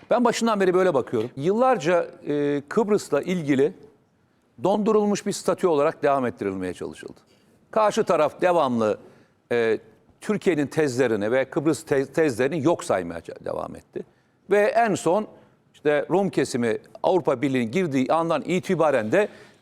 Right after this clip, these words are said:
Artık Kuzey Kıbrıs'ı yok saymaya daha da devam ediyorlar. Bu işin çözümü şu kardeşim. Türkiye dünyanın en gelişmiş sekiz tane devletinden bir tanesi olacak.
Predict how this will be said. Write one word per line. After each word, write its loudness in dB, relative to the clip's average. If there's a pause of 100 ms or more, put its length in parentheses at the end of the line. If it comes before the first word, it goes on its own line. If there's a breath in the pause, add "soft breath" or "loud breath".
(100)
Artık 2
Kuzey 0
Kıbrıs'ı 0 (160)
yok 0
saymaya 0
daha 2
da 0
devam 0
ediyorlar. -14 (440 soft breath)
Bu 2
işin -4
çözümü -2
şu -12
kardeşim. -4 (560 soft breath)
Türkiye 0
dünyanın -2
en -2
gelişmiş -4
sekiz -6
tane 0
devletinden -2
bir -4
tanesi -6
olacak. -8